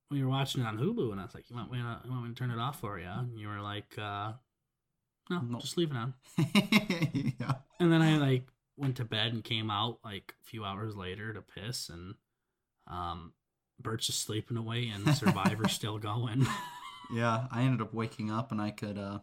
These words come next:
Speaker 2: I knew how to prepare a fire and
Speaker 1: <laughs>
Speaker 2: three-course meal in the wilderness.
Speaker 1: Yeah.
Speaker 2: Yeah.
Speaker 1: Yeah. Yeah. No, um, no, I mean, I had a little, I had, like, a, I don't even know how you would describe it, but I had, like,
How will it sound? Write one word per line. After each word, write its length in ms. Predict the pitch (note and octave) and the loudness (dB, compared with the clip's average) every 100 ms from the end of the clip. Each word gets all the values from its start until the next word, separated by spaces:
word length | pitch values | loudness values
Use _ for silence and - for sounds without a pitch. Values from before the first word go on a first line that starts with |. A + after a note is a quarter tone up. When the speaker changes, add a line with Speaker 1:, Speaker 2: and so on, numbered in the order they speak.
| - | -4
Speaker 2:
I 60 | A#2 | 0
knew 140 | A2+ | 0
how 100 | A2+ | 0
to 60 | G#2+ | -2
prepare 340 | G#2 A2 G2+ | -6 -4 -4
a 40 | G2+ | -6
fire 480 | G#2 G#2+ B2+ C3+ | -6 0 2 2
and 280 | G#2+ G2 D#3+ A#2 - - - | 2 6 6 6 2 -6 10
Speaker 1:
<laughs> 480 | A3+ - - - G3 | 10 10 4 4 4
Speaker 2:
three-course 560 | - B2 - A#2 A2+ - | 4 0 2 2 2 0
meal 300 | A2 A#2+ A#2 | 0 0 0
in 60 | |
the 80 | A2 | 2
wilderness. 500 | A#2+ B2 G2 G2+ - | 2 2 -2 -4 6
Speaker 1:
Yeah. 380 | E3+ E3 D3+ C3 - B2 | 10 12 10 8 2 -2
Speaker 2:
Yeah. 140 | A#2 - _ _ | -2 -4 _ _
Speaker 1:
Yeah. 440 | F3 F3 D#3 C3 C3 - _ _ - | 6 10 10 10 4 -2 _ _ 6
Yeah. 440 | D#3+ D3+ C3 A#2+ D3 | 10 12 10 8 4
No, 400 | E3 D#3 D3+ C#3+ - | 6 8 8 6 2
um, 600 | D#3+ D3+ D3+ C#3+ B2+ A#2 - - _ _ _ _ | 8 10 12 8 4 0 -6 -18 _ _ _ _
no, 300 | F#3 F#3 F3+ E3 | 8 10 10 8
I 140 | G3+ | 6
mean, 160 | G3+ G3 | 6 6
I 140 | - B3 | 6 6
had 200 | C#4+ A#3+ | 8 6
a 40 | |
little, 600 | C3 A#2 B2 C3 C#3+ D3+ - - _ _ | 6 4 4 6 4 0 -8 -20 _ _
I 40 | G3+ | 6
had, 240 | C4 B3+ | 8 8
like, 220 | D#3 A#2 | 6 2
a, 260 | G#2 F2 D#2+ _ _ _ _ | 0 -4 -6 _ _ _ _
I 60 | A2+ | -6
don't 100 | G#2 | -6
even 220 | F#2 D2+ F2 | -6 -8 -10
know 340 | D#2+ F#2 A2 _ _ _ _ - - - _ - _ _ | -8 -8 -10 _ _ _ _ -20 -20 -20 _ -20 _ _
how 260 | - D#3+ D#3+ | 6 10 12
you 200 | C#3+ C#3 | 12 12
would 120 | C3 | 10
describe 720 | B2 - - C3+ C3+ B2 G#2+ | 6 4 4 8 10 10 8
it, 200 | G#2 - | 2 0
but 120 | C#3 C3 | 4 8
I 120 | E3+ | 10
had, 200 | F#3 F#3+ | 10 8
like, 360 | D3 B2+ - | 6 4 0